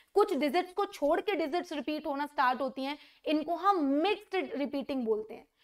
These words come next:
तो मिक्स्ड रिपीटिंग को पहले प्योर रिपीटिंग में कन्वर्ट करना पड़ता है। उसके लिए जो डिजिट रिपीट नहीं हो रही है, पहले उसको इस साइड में लाना पड़ता है।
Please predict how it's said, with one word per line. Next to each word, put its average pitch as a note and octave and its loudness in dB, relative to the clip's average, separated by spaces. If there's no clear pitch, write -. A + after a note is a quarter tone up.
तो G4+ 6
मिक्स्ड F#4 4
रिपीटिंग F#4+ 2
को G4+ 2
पहले F#4 2
प्योर F#4 2
रिपीटिंग E4+ -2
में D#4+ 0
कन्वर्ट B3 -2
करना A#3 -4
पड़ता A#3 -6
है। D#4+ 0
उसके F4+ 2
लिए F#4 2
जो E4 0
डिजिट E4+ -2
रिपीट D#4+ -2
नहीं F4+ -2
हो E4+ 2
रही E4 0
है, F#4 2
पहले D#4+ 6
उसको - 2
इस D#4+ 0
साइड C#4 2
में E4+ 0
लाना A#3+ 2
पड़ता - -12
है। - -16